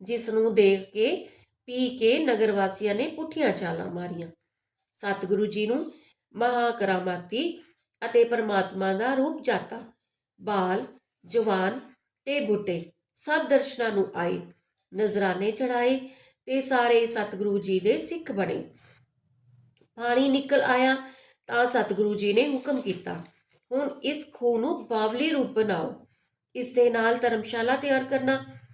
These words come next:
ਇਸ ਦਾ ਨਿਰਮਲ ਜਲ ਜੋ ਪੀਵੇਗਾ, ਸੋ ਜਨਮ ਮਰਨ ਤੋਂ ਛੁਟਕਾਰਾ ਪਾਵੇਗਾ। ਜਿਹੜਾ ਇਸ਼ਨਾਨ ਕਰੇਗਾ, ਤਿਸ ਦੀ ਦੇਹ ਦੇ ਸਾਰੇ ਰੋਗ ਕੱਟੇ ਜਾਣਗੇ। ਇਸ ਨੂੰ ਤਿਆਰ ਕਰਕੇ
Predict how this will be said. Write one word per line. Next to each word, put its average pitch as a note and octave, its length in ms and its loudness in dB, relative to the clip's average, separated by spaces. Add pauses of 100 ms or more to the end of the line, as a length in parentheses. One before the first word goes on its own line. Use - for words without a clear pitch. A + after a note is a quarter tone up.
(220)
ਇਸ C4+ 160 -2
ਦਾ A#3+ 220 4
ਨਿਰਮਲ G3+ 440 4
ਜਲ G#3+ 420 0 (360)
ਜੋ B3 400 2
ਪੀਵੇਗਾ, F#3+ 720 0 (380)
ਸੋ C#4 300 6
ਜਨਮ A3+ 440 6
ਮਰਨ G3 320 2
ਤੋਂ G3+ 320 -2
ਛੁਟਕਾਰਾ A3 520 0
ਪਾਵੇਗਾ। F3 640 -2 (500)
ਜਿਹੜਾ A3 360 4
ਇਸ਼ਨਾਨ G#3+ 560 -2
ਕਰੇਗਾ, C4 460 2 (480)
ਤਿਸ D4+ 260 -4
ਦੀ C#4 200 2
ਦੇਹ G#3+ 280 6
ਦੇ A3 240 2
ਸਾਰੇ G#3 480 2
ਰੋਗ F#3+ 280 2
ਕੱਟੇ D4 380 -4
ਜਾਣਗੇ। C#4 560 -2 (560)
ਇਸ D#4 220 -8
ਨੂੰ D4+ 220 -2
ਤਿਆਰ G#3 300 2
ਕਰਕੇ G#3+ 600 -2